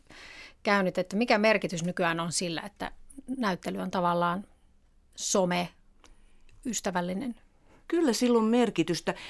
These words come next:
Speaker 2: Kusamallehan se on jatke, ää, tuota hänen taiteensa sisällöille. Että hän on, hän on kiinnostunut äärettömyydestä ja puhuu siitä ja,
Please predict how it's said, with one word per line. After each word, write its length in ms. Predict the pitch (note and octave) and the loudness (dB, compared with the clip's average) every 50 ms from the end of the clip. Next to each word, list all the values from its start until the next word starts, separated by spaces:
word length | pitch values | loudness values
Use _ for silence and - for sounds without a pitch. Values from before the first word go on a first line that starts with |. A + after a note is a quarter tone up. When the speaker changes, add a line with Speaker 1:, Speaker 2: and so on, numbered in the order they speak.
| - - | -14 -2
Speaker 2:
Kusamallehan 840 | - D4 D#4+ F4+ F#4 D4 B3+ G#3+ F#3+ F#3 F3+ F3+ F#3 F#3 F3+ E3+ - | 0 2 4 8 8 8 8 8 8 6 4 4 2 2 2 0 0
se 160 | - - A3 G3+ | -2 0 2 2
on 200 | F#3+ F#3 F#3 F#3 | 2 4 4 4
jatke, 540 | A3 A3+ A#3 - - - - F3 D#3+ D#3 - - - - - - - - - - | 4 4 2 0 -6 -2 2 2 2 2 0 -6 -20 -20 -20 -20 -20 -18 -6 0
ää, 340 | D#3 D#3 D#3 D3+ D#3 D3+ C#3 G2 F#2+ C#3+ - | 2 2 4 4 2 2 0 0 -2 -4 -2
tuota 260 | - E3+ D3+ C3+ E3 | 0 2 2 2 2
hänen 300 | D#3+ E3 D3+ D#3 D#3 D3 | 2 2 4 4 2 2
taiteensa 580 | C3+ - E3+ E3 D#3+ D#3 - D#3 D3 D3 - D3+ | 2 4 6 6 6 6 4 2 2 2 0 -2
sisällöille. 800 | - - - F3 - - D3 C3 C3 C3 C3 B2 C3 C#3+ C3 C#3 | -2 0 0 0 4 4 4 4 4 2 0 0 0 0 0 0
Että 240 | G2 - - E3 D#3+ | -2 -2 -2 0 0
hän 160 | F#3 G3 F#3+ | 2 2 0
on, 100 | F#3 E3+ D3 - G3 G3+ - | 0 -2 -2 -4 -4 -4 -2
hän 260 | - G#3 G#3 G3 F#3+ | -2 -2 0 0 0
on 160 | F#3+ F#3+ F3+ F3+ | 0 -2 -2 0
kiinnostunut 560 | - B3 A#3 G#3+ F#3 - - F#3+ F#3 F3+ - - | 4 4 6 6 4 4 2 2 0 0 4 8
äärettömyydestä 1080 | - F#3+ F3 D#3+ D3 C#3+ C#3+ - - - C#3+ C3+ C3+ C#3+ C3+ B2+ C3+ D#3 - - - C#3 | 8 10 10 10 8 4 0 -2 -2 -2 0 0 0 0 0 0 -2 -4 -4 -6 -6 -4
ja 140 | B2+ C#3 | -4 -4
puhuu 360 | C#3 - A3+ G#3+ G3 F#3+ F3 D#3+ | -2 0 0 2 2 2 2 0
siitä 440 | - - D#3+ D#3 D3+ - - D3+ - - - - - - - - - - | 2 2 2 2 2 2 0 -2 -2 -4 -10 -16 -16 -14 -16 -16 -4 0
ja, 200 | - D3+ C#3 B2 | 2 4 4 4